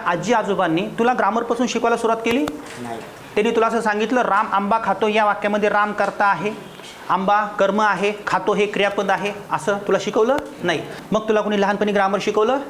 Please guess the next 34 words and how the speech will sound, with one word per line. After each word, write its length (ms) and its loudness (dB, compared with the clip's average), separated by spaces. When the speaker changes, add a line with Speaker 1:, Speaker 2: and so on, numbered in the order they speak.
Speaker 2:
नाही. 160 -10
Speaker 1:
नाही. 160 0
तरी 100 2
पण 160 2
तू 100 2
मराठी 260 2
कसं 180 -2
काय 100 0
शिकला? 220 0
Speaker 2:
वातावरण. 480 -12
Speaker 1:
तुला 140 4
वातावरण 500 2
होतं. 260 -4
पण 100 0
त्याचा 300 0
प्रश्न 320 2
असा 200 2
होता, 220 0
"सर, 160 0
आपल्याला 260 2
ग्रामर 320 2
येत 180 0
नाही 120 4
म्हणून 160 2
आपण 220 0
इंग्रजी 280 0
शिकू 280 -2
शकत 380 -2
नाही." 180 -2
Yes, 160 2
please 240 0
sit 120 -2
down. 120 0
Yes, 100 4